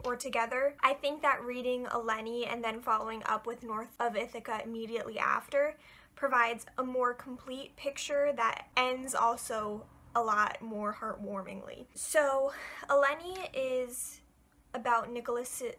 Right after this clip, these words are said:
Gage's mother, who was murdered by communist guerrillas in Greece during the chaos after World War Two. So Gage in this book investigates all aspects of what happened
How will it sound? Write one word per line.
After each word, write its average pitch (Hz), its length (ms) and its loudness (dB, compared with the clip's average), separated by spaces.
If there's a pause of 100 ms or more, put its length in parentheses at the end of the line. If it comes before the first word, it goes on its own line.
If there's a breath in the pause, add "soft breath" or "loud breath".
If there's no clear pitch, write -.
(140)
Gage's 220 680 -8 (320)
mother, 277 500 -2 (100)
who 277 80 -8
was 247 280 -2
murdered 226 600 -4
by 220 220 -2
communist 226 920 -6 (100)
guerrillas 220 520 -4
in 202 180 -6
Greece 208 420 -10
during 214 260 -4
the 214 80 -8
chaos 220 560 -2
after 208 340 -4
World 226 400 -4
War 247 160 -4
Two. 220 560 -10
So 262 460 4 (300)
Gage 262 680 -4
in 240 120 -4
this 233 180 -4
book 233 220 -6
investigates 233 720 -6
all 226 180 4
aspects - 600 -4
of 247 140 -6
what 233 120 -2
happened 277 640 -4